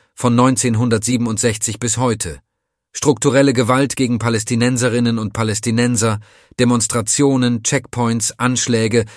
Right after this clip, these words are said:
verängstigte Kinder, die israelischen Sperranlagen und Luftaufnahmen weitgehend friedlicher Demonstrationen in Gaza zweitausendachtzehn, zweitausendneunzehn.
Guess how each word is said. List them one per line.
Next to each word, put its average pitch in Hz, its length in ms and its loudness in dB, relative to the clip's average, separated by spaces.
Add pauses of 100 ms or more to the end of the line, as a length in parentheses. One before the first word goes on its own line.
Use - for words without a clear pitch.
(100)
verängstigte 120 680 -4
Kinder, 131 480 2 (400)
die - 100 -4
israelischen 139 600 0
Sperranlagen 120 960 -2
und 113 200 -6
Luftaufnahmen 110 960 -2 (240)
weitgehend 120 580 0
friedlicher 123 540 -4
Demonstrationen 117 1000 -2
in 113 160 -4
Gaza 117 480 0
zweitausendachtzehn, 113 1120 -4
zweitausendneunzehn. 110 1160 -4